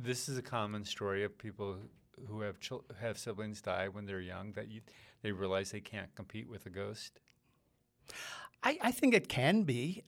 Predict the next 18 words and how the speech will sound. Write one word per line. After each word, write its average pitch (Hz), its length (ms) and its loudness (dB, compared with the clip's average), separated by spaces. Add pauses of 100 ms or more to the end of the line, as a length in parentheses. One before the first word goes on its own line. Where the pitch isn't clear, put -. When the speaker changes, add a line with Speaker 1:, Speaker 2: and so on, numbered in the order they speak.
Speaker 2:
I, 147 280 6
um, 147 380 6 (200)
maybe 147 340 4
it's - 180 4
the 131 200 4
age, 143 420 4
and 139 140 6
it's 131 160 4
also 143 400 6
the 127 160 2
family 135 600 4
dynamics. 117 960 2
Speaker 1:
Mm-hmm. 90 520 -10
Speaker 2:
I 147 80 10
remember 147 320 10
once 135 220 8
sitting, 131 720 8
um, 117 460 0